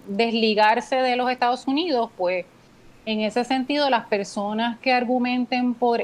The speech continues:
ese estatus político, esa sería una de las avenidas que yo entiendo que deberían negociar. Por la parte de, de la estadidad, pues no, no creo que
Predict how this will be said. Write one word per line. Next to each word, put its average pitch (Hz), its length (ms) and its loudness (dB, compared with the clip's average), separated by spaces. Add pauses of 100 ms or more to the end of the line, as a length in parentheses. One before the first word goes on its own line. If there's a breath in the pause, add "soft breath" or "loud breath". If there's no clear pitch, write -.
ese 226 420 -2
estatus 240 400 0
político, 254 640 -2
esa 202 200 -2
sería 220 240 -2
una 226 200 0
de 220 120 2
las 214 100 -2
avenidas 214 400 0
que 214 160 -2
yo 196 80 -6
entiendo 233 440 -4
que 208 80 0
deberían 196 1000 -2
negociar. 208 680 0 (420 soft breath)
Por 220 140 4
la 214 180 6
parte 208 380 2
de, 240 580 2
de 202 540 -2
la 220 100 4
estadidad, 220 580 2
pues 214 180 0
no, 196 840 0 (680)
no 214 200 0
creo 262 300 4
que 226 360 0